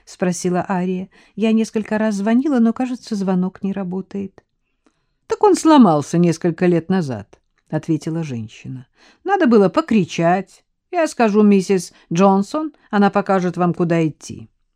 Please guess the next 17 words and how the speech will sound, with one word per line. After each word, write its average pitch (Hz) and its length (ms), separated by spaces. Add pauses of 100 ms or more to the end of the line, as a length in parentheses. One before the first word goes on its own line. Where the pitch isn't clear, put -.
(680)
Женщина 160 540
прошла 156 380
через 156 320
узкий - 380
холл 269 360
и 185 100
крикнула 190 460
куда-то 175 380
вниз 180 320
в - 60
подвал: 156 420
"Ма, 240 600 (440)
ты 202 140
там? 269 380 (460)
К - 120
тебе 196 280
пришли". 185 640